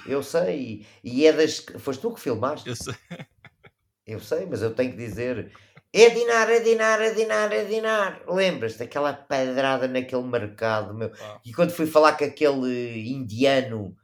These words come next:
Speaker 2: Sim,
Speaker 1: lembras-te?
Speaker 2: sim, sim.
Speaker 1: Que é ganda pedra, que aquele, tchi, Nossa Senhora. Epá, olha, eh, sinto-me imensamente feliz poder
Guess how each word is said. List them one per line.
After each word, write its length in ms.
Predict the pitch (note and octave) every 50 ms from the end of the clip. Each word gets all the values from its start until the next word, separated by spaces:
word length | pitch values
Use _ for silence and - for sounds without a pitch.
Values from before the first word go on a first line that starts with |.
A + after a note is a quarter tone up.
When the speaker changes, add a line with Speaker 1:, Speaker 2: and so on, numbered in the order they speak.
| _
Speaker 2:
Sim, 180 | _ - - C#3
Speaker 1:
lembras-te? 520 | D#3+ C#3+ A2+ F#2+ F#2 F#2+ F2+ F2 - -
Speaker 2:
sim, 440 | - B2 B2 B2 B2 A#2 A2 A2 A2
sim. 120 | - -
Speaker 1:
Que 60 | A2+ -
é 60 | A#2 D2
ganda 340 | F#2+ G2 G#2 G2+ G#2 G#2
pedra, 560 | F2+ - G2+ F#2+ F#2 F2+ F2 F2 F2 F2 E2 -
que 80 | - G#2
aquele, 300 | F#2+ - - A#2+ A2 - - - _ _ _ _
tchi, 340 | - - - F#3 F3+ A2 F2+
Nossa 300 | E2+ F2+ F2 - - F2+
Senhora. 480 | - - - F#2 F2+ F2+ E2+ E2 D2+ D2+ _ _ _ _ _ _ _ _ -
Epá, 220 | A2+ A#2 - B2
olha, 300 | A#2+ A#2 G#2+ G2 F2+ E2+ -
eh, 300 | - G2 G2+ G2 F#2+ F#2+
sinto-me 560 | F#2 - - - D3 C#3 B2+ A2 _ A#2 A#2+ A#2
imensamente 600 | A#2 B2 D#3+ D#3+ E3 - D3 C3+ C3 C3 C3 -
feliz 500 | - - - G#2+ G#2+ G#2+ A2+ A2 - - - _ _ _ _ _ _ _ _ _ _
poder 540 | - A#2+ A2 G2 C3 C3+ B2+ G2+ - - _